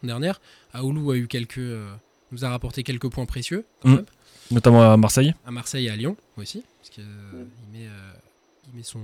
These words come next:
Speaker 1: il met le, il met le premier but. Mais, euh, mais ouais, enfin, moi, ça me, ça m'étonne pas qu'aujourd'hui, euh, aujourd'hui, il soit pas dans le groupe. Ils auraient dû, ils auraient dû partir, même si Persic, bonjour, le club qui va lui payer son salaire,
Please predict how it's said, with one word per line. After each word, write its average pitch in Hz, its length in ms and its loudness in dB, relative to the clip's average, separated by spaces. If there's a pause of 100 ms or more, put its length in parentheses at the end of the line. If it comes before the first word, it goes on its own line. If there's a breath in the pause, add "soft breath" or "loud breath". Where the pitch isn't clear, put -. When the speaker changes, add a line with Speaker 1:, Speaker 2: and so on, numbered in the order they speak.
(120)
Speaker 1:
il 110 100 -12
met 120 140 -10
le, 113 180 -14
il 127 60 -16
met 120 80 -12
le 113 60 -14
premier 117 280 -12
but. 208 260 -12 (680 soft breath)
Mais, 135 260 0
euh, 113 640 -6 (280)
mais 120 140 -16
ouais, 175 240 6 (220)
enfin, 117 200 -4
moi, 135 120 -2
ça - 160 -2
me, 110 360 -8
ça - 180 -14
m'étonne 107 260 -14
pas 151 180 0
qu'aujourd'hui, 117 680 -6
euh, 104 260 -10 (100)
aujourd'hui, 110 360 -16
il 131 40 -14
soit 110 160 -16
pas 117 120 -16
dans 135 80 -14
le 175 60 -12
groupe. 175 200 -12
Ils 110 140 -16
auraient 107 160 -16
dû, 110 340 -20
ils 107 100 -20
auraient 101 120 -20
dû 104 100 -20
partir, 139 320 -8
même 117 120 -2
si - 160 -8
Persic, 131 420 -4
bonjour, 127 400 -4
le 113 100 -6
club 131 240 -4
qui - 120 -14
va 113 220 -6
lui 110 120 -10
payer 123 240 -8
son 113 160 -12
salaire, 139 300 -2